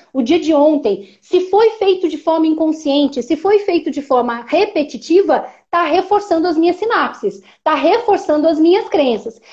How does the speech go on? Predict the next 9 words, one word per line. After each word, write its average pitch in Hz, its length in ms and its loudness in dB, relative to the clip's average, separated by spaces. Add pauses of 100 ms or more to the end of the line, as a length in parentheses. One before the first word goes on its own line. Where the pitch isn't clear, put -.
(140)
Pra 381 200 2
eu 539 240 6
começar 427 640 0
a 240 60 -2
transformar 359 1040 0
as 214 100 -6
minhas 214 300 -4
crenças, 311 440 0
então, 247 320 0